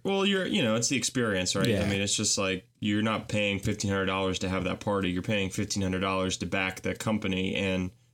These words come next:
Speaker 1: they're gonna give you a party to say, "Thanks for giving us your money."
Speaker 2: Right, exactly. Yeah.
Speaker 1: Um,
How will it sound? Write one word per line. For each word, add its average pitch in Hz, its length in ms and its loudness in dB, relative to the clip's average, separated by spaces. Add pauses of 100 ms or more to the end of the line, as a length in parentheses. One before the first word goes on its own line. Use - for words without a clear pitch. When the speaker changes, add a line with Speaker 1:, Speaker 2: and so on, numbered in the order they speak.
Speaker 1:
they're 98 140 -2
gonna 95 160 2
give 95 160 0
you 98 80 0
a - 20 -12
party 95 240 0
to 90 80 0
say, 90 220 0
"Thanks 95 260 -2
for 90 300 -2
giving 92 180 -2
us 92 140 -2
your 87 100 -2
money." 92 380 -2
Speaker 2:
Right, 98 240 2
exactly. 92 500 -4 (100)
Yeah. 120 200 -2
Speaker 1:
Um, 107 640 0